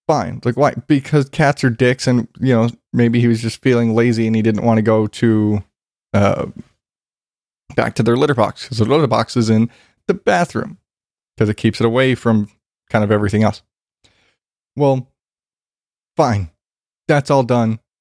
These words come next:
Over. Done. Complete. Game over. No.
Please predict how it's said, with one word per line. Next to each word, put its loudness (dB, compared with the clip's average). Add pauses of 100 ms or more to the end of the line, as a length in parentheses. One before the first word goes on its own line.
(140)
Over. -2 (420)
Done. -2 (240)
Complete. 0 (1500)
Game 0
over. -4 (1400)
No. 0